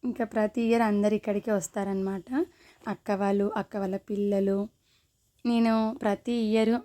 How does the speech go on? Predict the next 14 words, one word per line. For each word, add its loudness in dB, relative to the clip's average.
మా 0
పక్కన -2
చిన్నప్పటి 2
నుంచి 0
ఈ 0
తమ్ముళ్ళకి 0
కడతానండి. -2
వీళ్ళకు 0
కూడా 0
అక్క -2
చెల్లెలు 2
లేరు 0
కాబట్టి -2
నన్ను 2